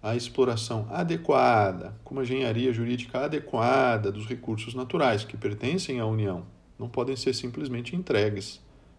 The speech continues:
muito menos às empresas estrangeiras que apenas façam remessa de lucro daquilo que elas extraem do solo brasileiro. É, sem uma, um, mais do que progressiva tabela,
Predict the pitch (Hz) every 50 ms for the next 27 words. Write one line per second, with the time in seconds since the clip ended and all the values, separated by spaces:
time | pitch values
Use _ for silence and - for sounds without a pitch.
0 | _ - - - 117 113 110 - 156 123 113 110 117 120 123 123 131 135 120 -
1 | 117 107 110 107 113 117 117 - - - 147 139 117 107 117 127 135 147 139 -
2 | - - 143 135 - - 120 123 127 135 127 - - 120 113 113 - 135 123 123
3 | 143 147 127 107 110 113 110 - 123 135 135 123 123 123 120 120 - - - -
4 | - - - - - - - - - - 113 110 110 - 127 120 113 117 123 120
5 | 123 117 135 135 - - - 110 104 110 113 120 123 120 - 113 110 107 110 117
6 | 120 120 120 131 139 147 147 135 - 104 - - - - - - - - - -
7 | - _ - 95 98 101 107 107 104 104 98 92 104 107 - - 123 127 131 135
8 | 135 131 131 135 131 127 120 113 101 90 - - - - - _ - - - -
9 | - - - - - 110 110 107 101 90 85 104 120 143 165 165 135 120 117 110
10 | - 110 - 113 110 107 110 101 101 - - - - 123 135 131 123 117 110 107
11 | 107 101 - - 98 90 92 98 104 113 113 113 107 101 98 95 92 - -